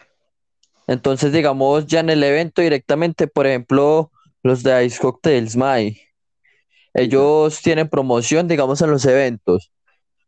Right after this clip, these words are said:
Speaker 1: Por ejemplo, en este de Nova, May, si no estoy mal,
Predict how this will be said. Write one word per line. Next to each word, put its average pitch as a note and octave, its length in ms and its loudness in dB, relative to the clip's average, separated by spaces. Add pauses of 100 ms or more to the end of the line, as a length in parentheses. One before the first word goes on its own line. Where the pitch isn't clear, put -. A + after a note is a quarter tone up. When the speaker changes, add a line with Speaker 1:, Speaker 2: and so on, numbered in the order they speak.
Speaker 1:
Por C#3 140 0
ejemplo, D3+ 680 0
en C3+ 140 0
este C3+ 280 -2
de C#3+ 100 0
Nova, D#3+ 280 0
May, E3 300 0
si D3 180 -2
no C#3 140 2
estoy D3 240 0
mal, E3+ 320 0